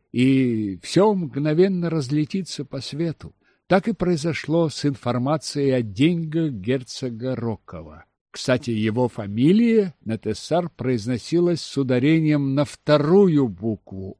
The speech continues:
«О» — Роков. Размер состояния молодого полковника вызывал жгучий интерес у огромного количества людей.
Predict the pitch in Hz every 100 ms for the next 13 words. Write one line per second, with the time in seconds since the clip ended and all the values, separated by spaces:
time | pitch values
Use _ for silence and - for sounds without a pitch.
0 | - 147 147 101 - _ - 101 123 151
1 | 165 - _ - 196 180 - - - -
2 | _ _ _ _ _ _ 101 139 139 135
3 | 196 247 190 - 180 - 143 156 165 156
4 | 147 139 127 - - 117 127 120 127 123
5 | - 107 98 117 110 104 101 - - 92
6 | - 92 98 107 131 135 113 - 85 87
7 | 82 131 196 - 170 170 165 - 160 160
8 | 170 - 156 151 104 87 98 139 202 190
9 | 196 185 - 160 160 147 - - 139 139
10 | 117 104 82